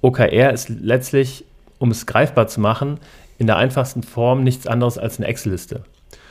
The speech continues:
Und in dieser Excel-Liste stehen einfach meine Objectives für das Quartal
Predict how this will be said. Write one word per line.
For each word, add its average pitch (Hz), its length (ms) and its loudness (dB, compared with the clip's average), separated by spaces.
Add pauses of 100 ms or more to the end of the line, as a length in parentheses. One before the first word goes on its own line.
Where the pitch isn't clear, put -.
(320)
Und 107 160 -2
in 101 80 -2
dieser 113 400 6
Excel-Liste 165 720 0 (260)
stehen 127 380 2
einfach 120 460 2
meine 107 380 2
Objectives 131 640 0 (160)
für 131 120 2
das 131 160 0
Quartal 135 480 0